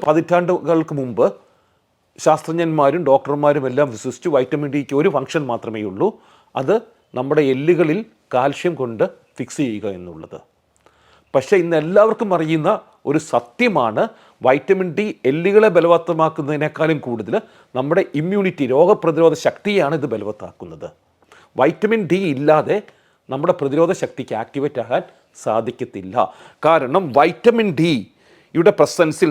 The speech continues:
നമ്മുടെ ശരീരം ഈ ഭൂമുഖത്തുള്ള ഏറ്റവും പവർഫുൾ ആയിട്ടുള്ള രണ്ട് ആൻറ്റിബയോട്ടിക്കുകളെ ഉൽപ്പാദിപ്പിക്കുന്നു.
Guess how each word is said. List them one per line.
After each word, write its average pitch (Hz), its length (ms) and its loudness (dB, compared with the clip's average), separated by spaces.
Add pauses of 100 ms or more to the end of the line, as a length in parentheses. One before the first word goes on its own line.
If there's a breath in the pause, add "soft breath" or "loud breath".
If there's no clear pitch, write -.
നമ്മുടെ 165 300 2
ശരീരം 139 480 2 (360 soft breath)
ഈ 190 40 0 (100)
ഭൂമുഖത്തുള്ള 202 720 2 (460 loud breath)
ഏറ്റവും 254 440 4 (120)
പവർഫുൾ 202 480 4 (100)
ആയിട്ടുള്ള 175 380 2 (100)
രണ്ട് 156 260 2 (100)
ആൻറ്റിബയോട്ടിക്കുകളെ 147 840 -2 (140)
ഉൽപ്പാദിപ്പിക്കുന്നു. 110 760 -8